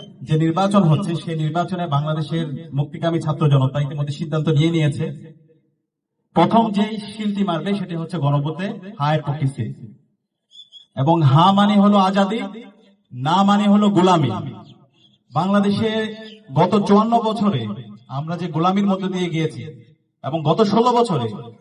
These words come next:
যে ফ্যাসিবাদী কাঠামোর মধ্য দিয়ে গিয়েছি, সেই ফ্যাসিবাদী কাঠামো আমরা আর দেখতে চাই না। আর এই ফ্যাসিবাদী কাঠামোকে সমূলে উৎপাদন করার জন্য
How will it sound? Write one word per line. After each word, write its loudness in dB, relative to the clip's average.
যে -2
ফ্যাসিবাদী 2
কাঠামোর -2
মধ্য -4
দিয়ে -2
গিয়েছি, -6
সেই -8
ফ্যাসিবাদী -8
কাঠামো -6
আমরা -4
আর -2
দেখতে -8
চাই -2
না। -8
আর 4
এই 8
ফ্যাসিবাদী 0
কাঠামোকে 2
সমূলে 4
উৎপাদন 2
করার -2
জন্য -6